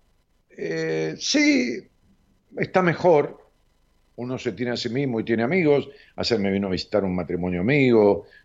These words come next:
este, eh, que, que no-, nos vino a visitar a mi mujer y a mí, porque somos am-, muy amigos los cuatro. Este, ella tiene un emprendimiento que yo lo pos-, lo pusimos en Instagram, este, de cosas riquísimas, una cosa que, que es un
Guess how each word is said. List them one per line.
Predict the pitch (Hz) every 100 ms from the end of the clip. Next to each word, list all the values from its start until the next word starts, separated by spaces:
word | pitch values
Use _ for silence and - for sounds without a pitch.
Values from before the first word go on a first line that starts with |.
| _
este, | - - 92 87 85 82 - 58 58
eh, | 57 _
que, | 87 69
que | - - 82 58 57 -
no-, | 73 -
nos | 76 82
vino | 127 98
a |
visitar | 80 - - 78
a | 76
mi | 76
mujer | 73 85
y |
a | 85
mí, | 131
porque | 113 -
somos | - 69 67 58
am-, | 55
muy | 82 82
amigos | 82 82
los | 87
cuatro. | 139 127 113 - - - - -
Este, | - - 90
ella | 92 101
tiene | 92 92
un |
emprendimiento | 87 78 82 85 104 160 135 107 104
que | 80
yo | 92
lo | 92 -
pos-, | 69 - -
lo | 82
pusimos | - 76 98 80 -
en | 98
Instagram, | 110 104 90 90 _ _ - _ -
este, | 78 - 82 76
de | 80
cosas | 101 - 82
riquísimas, | 78 69 62 - - 90 85 78 - - _ _ _ _ _ -
una | 80
cosa | 107 95 90 - - _ _ _ _ _ _ _ _ _
que, | - 71
que | - 85
es | 85 -
un | 82 78 65